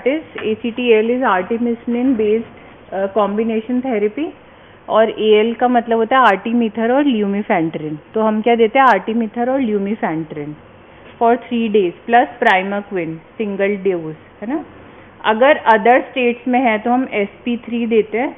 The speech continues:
तीन दिनों तक, that is artesunate, sulfadoxin and pyrimethamine। आप इसकी photo ले लो, धीरे धीरे पढ़ोगे तो याद हो जाएगी। और Primaquine single day, dose देंगे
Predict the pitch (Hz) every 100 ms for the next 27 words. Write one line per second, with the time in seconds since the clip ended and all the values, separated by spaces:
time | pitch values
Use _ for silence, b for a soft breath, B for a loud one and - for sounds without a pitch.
0 | - 226 214 220 220 214 214 285 254 208
1 | 190 247 226 190 226 226 233 233 269 -
2 | 202 190 220 214 208 - 247 240 254 285
3 | 214 180 180 185 170 175 160 151 151 -
4 | - - - 214 233 247 285 285 220 233
5 | 247 226 277 - B B B - - 202
6 | 233 226 240 262 233 202 202 214 233 220
7 | 175 175 180 165 147 143 - - B B
8 | - 208 226 220 196 220 240 247 247 302
9 | 311 - - 220 208 214 220 220 226 208
10 | - - 202 208 220 220 214 262